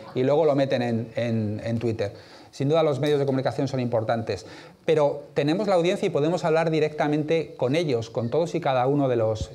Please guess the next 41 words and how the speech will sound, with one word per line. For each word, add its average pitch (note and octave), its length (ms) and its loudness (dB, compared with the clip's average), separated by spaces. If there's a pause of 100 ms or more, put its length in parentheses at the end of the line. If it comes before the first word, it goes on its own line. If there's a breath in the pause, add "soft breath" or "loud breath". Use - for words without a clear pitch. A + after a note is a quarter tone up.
ciudadanos. A#2+ 540 -2
Todavía D3 200 2
recuerdo E3+ 320 2
hace D#3 160 0
años, D#3+ 240 0
cuando B2+ 260 0
empezamos D3 520 -2
en D3+ 80 2
el D3 60 2
dos C#3+ 180 2
mil C#3 120 2
diez, D3 240 2
hablando C#3 300 0
con D3 60 2
la C#3 80 2
agencia C#3+ 320 -2
efe, C#3+ 180 0
que D3 80 0
me C3 120 0
decían, A#2 360 -2 (300 loud breath)
"Oye, C3+ 180 0
¿qué C3 220 -4
es D3+ 80 -4
esto F#3+ 180 -2
de G3 80 2
que D3+ 80 2
pongas D#3+ 380 0
el B2+ 100 -2
tuit D#3+ 180 0
al B2+ 100 2
mismo D3 260 0
tiempo D3+ 260 0
que B2 80 -2
nos A#2 160 -2
mandas C#3 300 0
a - 20 -2
nosotros A2+ 380 -4
el A#2 80 0
S A2+ 120 -2
M G#2+ 140 -4
S? A#2 240 -4